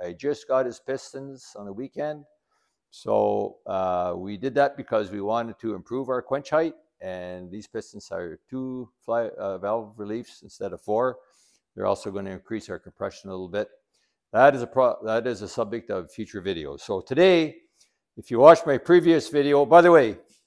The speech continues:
I'm ready to start, my bench is clean, and that's how we start every job, with nothing on the bench, okay? So as soon as this video is done, I'm lucky to have Alec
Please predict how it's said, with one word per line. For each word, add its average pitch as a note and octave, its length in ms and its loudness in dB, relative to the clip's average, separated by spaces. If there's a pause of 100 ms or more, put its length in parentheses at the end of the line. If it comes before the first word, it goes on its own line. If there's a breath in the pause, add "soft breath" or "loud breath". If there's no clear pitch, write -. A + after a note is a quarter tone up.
(300)
I'm A2 40 -10
ready E3 220 8
to D#3+ 100 2
start, F3 320 10
my A2+ 80 -2
bench C#3 300 0
is B2 120 -8
clean, F#2 380 -10
and F2 80 -16
that's G#2+ 180 -8
how F#2+ 140 -6
we F#2+ 100 -12
start F2+ 300 -8
every F2 180 -12
job, C#2+ 340 -12
with - 120 -20 (120)
nothing A#2 360 -6
on F#2+ 160 -14
the F2 80 -18
bench, - 480 -18 (100)
okay? A#2 300 -12 (160)
So F#2+ 340 -6 (720)
as - 60 -20
soon C3+ 100 -4
as B2+ 100 -4
this B2+ 200 -2
video C3+ 400 2
is A2+ 160 -10
done, B2+ 340 -2
I'm G2 180 -8
lucky A2+ 300 -4
to G#2+ 80 -2
have A2 160 2
Alec A#2 300 0